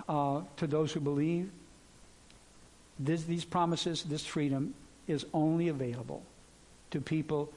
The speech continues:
who reach out, grab a hold of Jesus, and hold on to them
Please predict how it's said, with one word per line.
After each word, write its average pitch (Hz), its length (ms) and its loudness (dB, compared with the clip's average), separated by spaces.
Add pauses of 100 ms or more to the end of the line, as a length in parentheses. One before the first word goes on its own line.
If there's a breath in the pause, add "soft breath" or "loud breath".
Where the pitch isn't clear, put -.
(280 loud breath)
who 165 200 -2
reach 170 340 2
out, 170 260 4 (760 loud breath)
grab 170 320 6
a 175 60 4
hold 160 240 2
of 143 120 0
Jesus, 165 460 2
and - 140 0
hold 160 300 4
on 156 160 4
to 160 100 -4
them 151 340 0